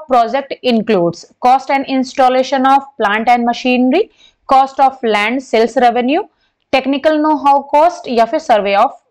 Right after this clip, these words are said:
market।" परियोजना की लागत में सम्मिलित होती है संयंत्र एवं मशीनरी की कीमत और संस्थापन, जमीन की कीमत, बिक्री राजस्व, तकनीकी ज्ञान की लागत या फिर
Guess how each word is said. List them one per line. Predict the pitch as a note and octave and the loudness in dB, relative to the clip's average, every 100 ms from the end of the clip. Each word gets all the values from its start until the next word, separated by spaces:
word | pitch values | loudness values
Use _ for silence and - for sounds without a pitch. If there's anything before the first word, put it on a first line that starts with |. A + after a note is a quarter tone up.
| B3 G#3 | -4 -2
market।" | D3+ - - _ _ _ _ _ _ _ _ _ - | -2 -4 -12 _ _ _ _ _ _ _ _ _ -2
परियोजना | C#4 D4 D4+ D#4+ | 0 0 -2 -2
की | F#4+ F4+ | -2 0
लागत | C4+ A#3+ C#4 | 0 0 -4
में | D#4+ | -4
सम्मिलित | E4 B3+ A#3 A#3+ - G3+ | -2 -2 0 -2 -2 -4
होती | F3 G3 | -2 -2
है | G#3+ | -2
संयंत्र | G#3+ A#3 B3+ D4+ D#4 D#4+ - | 0 0 2 0 -2 -6 0
एवं | B3 C#4+ E4 G4+ _ G#3+ | 2 2 0 -4 _ -2
मशीनरी | G#3+ A#3 - C4 C#4 D#4+ | 0 0 0 0 0 -2
की | D#4 C#4+ | -2 -6
कीमत | - G#3 A3 B3+ | -2 -2 0 -2
और | |
संस्थापन, | B3 C4+ C4 - C4 B3 C4 | -2 -2 -4 -2 -2 -2 -2
जमीन | A3+ G#3 A3+ A#3+ | -2 -2 -2 -4
की | A#3 | -6
कीमत, | - B3 B3 | -4 0 0
बिक्री | G#3 F#3+ G3 A#3+ B3 | 0 -4 -2 0 2
राजस्व, | A#3+ A3 A#3 A#3 B3 | 2 2 -2 -4 -6
तकनीकी | - A3 A3 G#3 B3 | -4 -2 -2 -2 -4
ज्ञान | G3 F#3+ A3 | 0 -2 -2
की | A3 | -2
लागत | A#3+ A3 D4+ C4+ | 0 0 -2 -2
या | G#3 | -2
फिर | G3 G#4+ | 0 -6